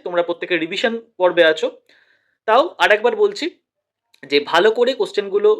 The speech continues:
দেখে নিও, মিলিয়ে নিও এবং জোর কদমে প্রিপারেশন নাও। মেজর ওয়ান থেকে আমি যে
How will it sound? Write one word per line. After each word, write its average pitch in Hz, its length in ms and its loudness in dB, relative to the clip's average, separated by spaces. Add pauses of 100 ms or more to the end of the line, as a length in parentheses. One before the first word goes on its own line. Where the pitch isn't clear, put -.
(240)
দেখে 170 220 -4
নিও, 202 180 -4
মিলিয়ে 208 320 -2
নিও 196 220 -2 (440)
এবং 185 260 0 (140)
জোর 190 200 4
কদমে 202 260 2
প্রিপারেশন 165 420 -2
নাও। 131 100 -6 (520)
মেজর 220 340 0
ওয়ান 302 180 2
থেকে 302 420 -6
আমি 190 200 -2 (100)
যে 233 60 2